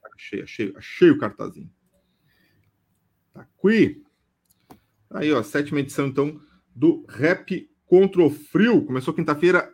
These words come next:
às dezenove horas, no sidec, a abertura, né? É um evento de cunho beneficente aí, que tem união de diversos artistas da cultura hip hop, da cena musical de Rio Grande, aí, a sua comunidade,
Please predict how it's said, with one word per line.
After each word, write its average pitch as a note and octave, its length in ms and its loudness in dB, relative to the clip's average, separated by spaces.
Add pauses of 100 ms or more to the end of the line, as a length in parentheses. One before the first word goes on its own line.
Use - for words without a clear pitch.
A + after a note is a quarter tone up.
(100)
às C#3+ 200 0
dezenove C3+ 360 -2
horas, C3+ 180 0
no C3+ 60 -8
sidec, C3 580 -4
a C3 60 -2
abertura, C3 560 -2
né? C#3 260 -6 (320)
É B2+ 60 -6
um C3+ 100 -4
evento C#3 420 -4
de D#3 200 -4
cunho D#3+ 240 -6
beneficente C#3+ 640 -6
aí, D3 80 -2
que D3 80 -16
tem A#2+ 380 -10 (440)
união C#3+ 280 -2
de D3 60 -4
diversos C3 280 -4
artistas - 380 -6
da A#2 80 -4
cultura - 280 -8
hip - 240 -16
hop, C#3+ 360 -2
da A2 100 -10
cena B2 160 -8
musical A#2+ 380 -4
de G#2+ 80 -16
Rio A2+ 120 -6
Grande, A#2 420 -4
aí, A#2 140 -2
a C3 60 -6
sua C3 160 -12
comunidade, B2 920 -4